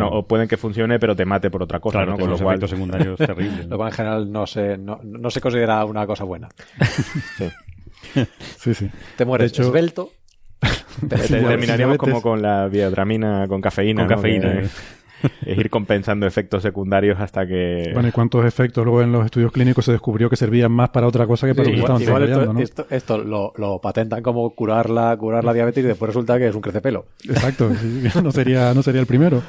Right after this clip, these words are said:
Speaker 3: Evidente.
Speaker 4: Y, mm, esto, bueno, que ni, ni siquiera es un fármaco todavía, ¿no? Es una molécula y esto habrá que ver qué compuesto, eh, funciona mejor o peor. Eh, claro, muchas veces vemos noticias de estas y a lo mejor la gente espera que la semana siguiente esté en la farmacia.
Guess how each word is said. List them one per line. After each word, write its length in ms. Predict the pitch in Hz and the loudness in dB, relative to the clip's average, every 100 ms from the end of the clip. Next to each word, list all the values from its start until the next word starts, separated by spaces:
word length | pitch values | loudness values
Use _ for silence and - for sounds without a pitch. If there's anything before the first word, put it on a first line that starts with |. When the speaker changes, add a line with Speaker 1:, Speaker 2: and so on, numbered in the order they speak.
| - - | -12 -14
Speaker 3:
Evidente. 460 | 104 95 113 117 - - _ _ | -10 -8 -10 -12 -18 -20 _ _
Speaker 4:
Y, 380 | 131 123 120 120 | 4 6 6 6
mm, 560 | 113 113 113 107 104 110 - | 4 2 2 0 -2 -2 0
esto, 340 | 135 180 170 | 2 4 4
bueno, 180 | 160 139 | 4 2
que 80 | 104 | 0
ni, 140 | 113 | -2
ni 120 | 139 | -2
siquiera 240 | 107 107 131 | 0 0 2
es 40 | |
un 80 | 139 | 2
fármaco 360 | 147 131 120 117 | 2 2 2 0
todavía, 320 | 113 165 117 | 2 4 4
¿no? 160 | 139 | 2
Es 60 | 117 | 2
una 180 | 127 131 | 4 4
molécula 400 | 131 135 147 143 | 4 4 4 2
y 20 | |
esto 140 | 117 | 4
habrá 180 | 123 127 | 4 4
que 140 | 120 123 | 4 4
ver 320 | 123 127 123 | 4 4 2
qué 120 | 123 | 0
compuesto, 960 | 123 117 123 117 - 127 123 123 123 123 | 0 0 2 0 2 4 6 6 6 6
eh, 300 | 120 120 113 | 4 4 2
funciona 320 | 123 120 120 | 0 0 2
mejor 320 | 107 156 151 | 2 2 2
o 60 | 120 | 2
peor. 460 | 123 143 147 147 - - - _ _ _ _ | 0 2 2 0 -4 -18 -20 _ _ _ _
Eh, 440 | 107 113 110 107 90 - _ | -8 -6 -4 -6 -8 -14 _
claro, 140 | 131 110 | 0 2
muchas 220 | 123 127 | 4 4
veces 140 | 127 | 4
vemos 180 | 127 131 | 4 4
noticias 320 | 123 117 131 | 2 2 2
de 80 | 120 | 4
estas 200 | 127 143 | 2 4
y 20 | |
a 20 | 131 | 2
lo 60 | |
mejor 140 | 117 113 | 0 -2
la 40 | |
gente 160 | 120 123 | 0 2
espera 240 | 135 127 | 2 2
que 380 | 123 117 117 117 | 2 2 2 2
la 80 | 117 | 0
semana 240 | 120 123 | 2 2
siguiente 200 | 123 120 | 4 2
esté 100 | 131 | 4
en 20 | |
la 60 | 123 | 2
farmacia. 460 | 107 120 123 104 | 4 2 0 -2